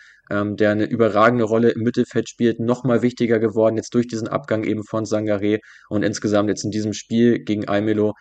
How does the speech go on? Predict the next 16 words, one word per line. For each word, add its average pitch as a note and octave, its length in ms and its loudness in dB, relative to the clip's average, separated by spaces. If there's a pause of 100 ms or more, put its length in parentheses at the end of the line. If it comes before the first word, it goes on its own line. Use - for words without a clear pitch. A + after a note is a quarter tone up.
neun B2 400 6
Großchancen A#2+ 640 0
kreiert, A2+ 380 0 (100)
dreimal A#2+ 500 4
noch A#2 180 0
Aluminium A2+ 500 0
getroffen, A2+ 540 0 (260)
also G2+ 260 -2
wirklich G#2 560 -4
offensiv G#2+ 680 -2 (160)
eine G#2 220 0
einzige G#2+ 500 -2
Wucht, C#3 240 0
eine G#2 180 -2
einzige G2+ 400 -4
Macht. G2 320 -6